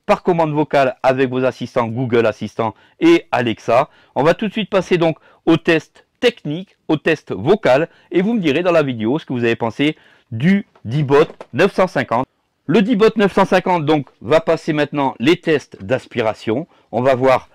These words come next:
s'il s'en sort bien sur l'aspiration de poils de chien, de poils de chat,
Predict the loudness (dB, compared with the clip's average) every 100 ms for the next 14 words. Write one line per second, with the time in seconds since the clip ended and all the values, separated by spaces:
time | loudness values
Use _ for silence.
0 | _ -12 -6 -4 -2 -2 -2 -2 -2 -4
1 | -4 _ _ -20 -6 0 0 0 -2 -2
2 | -2 0 -2 -6 -6 _ -6 0 0 2
3 | 2 2 -2 -6 -6 -6 -4 -4 -4 -2
4 | 0 0 -4 -2 -2